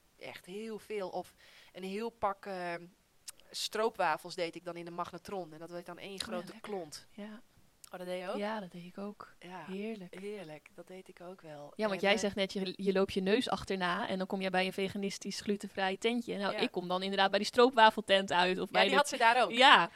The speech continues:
Speaker 1: Die had ze daar ook. Maar dat,
Speaker 2: <laughs>
Speaker 1: weet je wat grappig is? Dat,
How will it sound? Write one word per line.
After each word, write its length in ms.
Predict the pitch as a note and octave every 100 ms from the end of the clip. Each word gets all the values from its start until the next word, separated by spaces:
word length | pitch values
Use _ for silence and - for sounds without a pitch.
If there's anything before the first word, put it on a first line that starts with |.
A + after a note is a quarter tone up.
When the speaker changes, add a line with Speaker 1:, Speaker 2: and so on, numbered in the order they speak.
| -
Speaker 1:
Die 100 | G3
had 120 | G#3+
ze 80 | -
daar 200 | G#3+ G#3
ook. 120 | F3+
Maar 120 | F4 -
dat, 140 | B3+
Speaker 2:
<laughs> 120 | D#4+ - G#4+ - - G#3+
Speaker 1:
weet 120 | A3+
je 60 | A#3
wat 100 | G#3
grappig 300 | - D4 -
is? 280 | E4+ F4+ - - _ _ _ _
Dat, 220 | F#3 A3